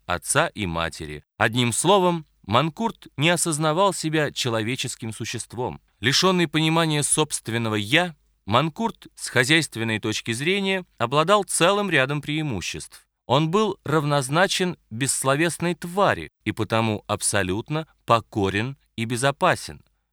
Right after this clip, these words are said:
Он никогда не помышлял о бегстве. Для любого рабовладельца самое страшное — восстание раба. Каждый раб — потенциально мятежник.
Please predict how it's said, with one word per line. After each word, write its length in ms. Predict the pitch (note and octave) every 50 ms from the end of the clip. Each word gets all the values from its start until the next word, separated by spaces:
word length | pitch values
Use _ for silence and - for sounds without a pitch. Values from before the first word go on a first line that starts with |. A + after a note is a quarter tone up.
| _ _ -
Он 220 | D#3 F3 F#3+ F#3+
никогда 480 | F#3+ F#3+ F3 - E3+ D#3 B2+ C3 D#3+ F3+
не 140 | F#3 F#3 F#3
помышлял 560 | - F3 E3 E3 - - C3+ A2+ F2+ E2+ E2
о 120 | - F2 E2
бегстве. 560 | D#2 D#2+ E2 D#2+ - - - - D2+ D2 - _ _ _ _ _ _ _ -
Для 120 | G#2 B2+
любого 480 | C#3+ D#3 D3+ E3 F3 D#3+ D#3 D3+ - -
рабовладельца 1040 | - C#3 C#3+ B2+ C3 C3 C3 C3 C#3 C3 D3 F#3 F#3+ F3 C#3+ - - F#2 D#2+ - _ - - -
самое 320 | - - D3 D#3 D3+ D3+
страшное — 640 | - - - F#3+ G3+ F#3+ - - F3+ F3 F3 E3+
восстание 640 | A#2+ A2+ A2+ - - - - F3+ F3+ F3+ E3+ E3+ E3
раба. 420 | D#3+ D#3+ D#3 D3+ A2+ F2 D2 C#2+ _ _ _ _ _ _ _ _ _ _ _ _ -
Каждый 580 | - A2+ C3+ D3 D3+ C#3 A#2 F#2+ G2 G2 F#2
раб — 340 | F2 F#2 A#2 C3 E3 - - _ _ _ _ -
потенциально 720 | - B2 - A#2+ A2 G2 - G#2+ F#2+ F2+ F2+ F2+ F#2 G2
мятежник. 720 | G2+ A2+ - - - F#3 D3+ G2+ E2 D#2+ D2 - _ _